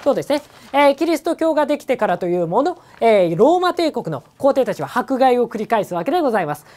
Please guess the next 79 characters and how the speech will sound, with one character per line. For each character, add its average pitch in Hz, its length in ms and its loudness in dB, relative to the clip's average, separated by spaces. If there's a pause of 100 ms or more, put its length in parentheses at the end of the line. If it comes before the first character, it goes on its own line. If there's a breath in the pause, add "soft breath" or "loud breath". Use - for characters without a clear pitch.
(120)
た - 100 2
だ、 359 160 4
後、 240 160 -2 (420 soft breath)
え 247 120 2
ー、 233 40 4
そ 233 120 -2
う 202 40 -2
で - 60 -8
す - 60 -12
ね。 285 160 -4 (160 soft breath)
ま 269 140 4
あ、 - 20 0
具 202 100 -4
体 208 220 2
的 202 200 -4
に 196 180 -2
言 208 80 2
い - 20 -2
ま 180 160 -4
す - 100 -16
と、 320 160 0 (140 loud breath)
コ 320 180 2
ン 311 80 0
ス - 80 -8
タ 262 160 0
ン 233 80 -4
テ 226 140 -2
ィ - 20 0
ヌ 208 100 0
ス - 120 -10
帝。 165 180 0 (220 loud breath)
コ 339 140 4
ン 320 60 4
シ-、 - 160 -4 (240)
コ 311 160 2
ン 294 60 2
ス - 100 -10
タ 285 160 0
ン 254 80 -4
テ 262 140 -4
ィ 254 240 -4
ヌ 247 100 2
ス 240 160 -2
帝 240 180 4
が、 320 180 2 (120)
え 254 80 6
ー、 240 80 4
ミ 196 140 2
ラ 247 140 4
ノ 240 100 -2
勅 240 260 0
令 175 140 4
な 160 120 -4
ん 151 80 -8
か 143 100 -2
を 143 80 0
し - 80 -6
て、 330 120 2 (160 loud breath)
ま 294 100 4
あ、 - 20 -2
キ - 120 -8
リ 233 80 -4
ス - 100 -8
ト 208 100 -4
教 196 160 -2
を 156 60 -4
公 262 180 0
認 233 240 -2
し - 80 -14
て 311 100 0
か 202 100 -4
ら、 160 100 -14 (400 loud breath)
え 185 280 4
ー、 - 20 -2
そ 160 140 -4
う - 20 -4
で - 80 -10
す - 80 -6
ね。 269 140 0